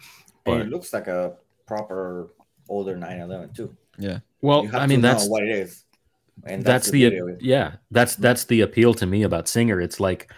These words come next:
Speaker 2: they take the best parts of older Porsches and just make them into a medley of, like, the best of every little generation that they can tweak together. It, it's, it's just perfection.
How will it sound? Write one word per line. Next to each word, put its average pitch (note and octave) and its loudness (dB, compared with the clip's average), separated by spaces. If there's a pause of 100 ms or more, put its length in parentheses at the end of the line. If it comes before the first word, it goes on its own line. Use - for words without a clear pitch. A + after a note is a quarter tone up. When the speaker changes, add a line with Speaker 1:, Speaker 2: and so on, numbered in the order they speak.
(300)
Speaker 2:
they G#2+ 4
take G#2+ 0
the G2+ 0
best G2+ -4
parts B2 0
of F#2+ -4 (280)
older G#2 4
Porsches F#2+ 0
and F#2 -4
just F#2 -4
make G2+ 0
them F#2+ -2
into F#2 -2
a E2+ -2
medley F2+ 0
of, E2 -6
like, E2 -6 (360)
the G2 2
best G#2+ 0
of F#2 0 (100)
every G2 -2
little F#2 0
generation F2+ -2
that E2 -8
they F2+ -6
can D#2+ -10
tweak - -6
together. F2 -8
It, G2+ -6
it's, - -6
it's G2 -10
just - -8 (120)
perfection. F2 -6